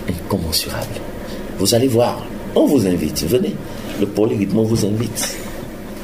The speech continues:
Vous allez voir, le vaudou. Le vaudou. C'est des dieux protecteurs à tous égards. Jusqu'à aujourd'hui, ils sévissent, ils agissent, ils font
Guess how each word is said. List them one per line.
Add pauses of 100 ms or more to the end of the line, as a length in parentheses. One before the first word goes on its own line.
(480)
Vous
allez
voir, (460)
le
vaudou. (1040)
Le
vaudou. (1600)
C'est
des
dieux
protecteurs (680)
à (120)
tous
égards. (800)
Jusqu'à
aujourd'hui, (520)
ils
sévissent, (240)
ils
agissent, (200)
ils
font